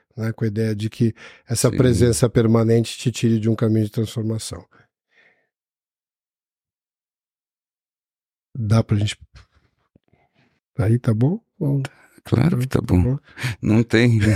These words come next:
Speaker 2: <laughs> não preciso. Tem um fim ou não tem um fim? Tem um começo ou não tem um começo?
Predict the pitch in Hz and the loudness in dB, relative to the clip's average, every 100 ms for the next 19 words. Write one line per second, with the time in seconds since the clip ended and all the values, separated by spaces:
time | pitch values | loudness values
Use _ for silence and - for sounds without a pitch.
0 | - - 156 151 - 120 127 139 135 - | 0 -4 -4 -6 -2 0 0 -2 -2 -2
1 | 131 143 117 107 92 - - _ - 117 | 0 0 0 -2 -2 -8 -20 _ -20 -16
2 | - 127 147 139 - 180 254 151 123 - | -2 2 4 2 0 -2 0 0 0 0
3 | 95 87 80 - 65 - _ _ 101 104 | -2 0 -4 -6 -10 -14 _ _ 0 2
4 | 104 - 95 87 117 170 - 285 - _ | 2 0 2 4 2 0 -2 -6 -8 _
5 | - 120 120 113 104 95 85 87 80 69 | -4 0 2 2 0 0 -2 -2 -2 -4